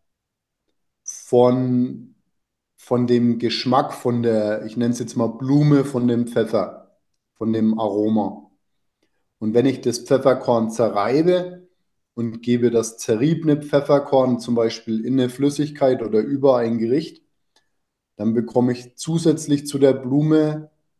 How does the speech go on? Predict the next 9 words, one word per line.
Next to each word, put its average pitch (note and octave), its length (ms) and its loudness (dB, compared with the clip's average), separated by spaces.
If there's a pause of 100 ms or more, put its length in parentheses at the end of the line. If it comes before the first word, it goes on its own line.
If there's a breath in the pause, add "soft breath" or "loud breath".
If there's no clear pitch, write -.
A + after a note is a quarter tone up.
(160)
noch B2 280 0
die C3 200 -6
Schärfe A#2+ 560 2
von A#2 300 -2
dem A2 760 0 (220)
Pfefferkorn. G2 840 -4 (1120)
Also A2+ 160 -10
das A2 160 -8
heißt, C3 400 2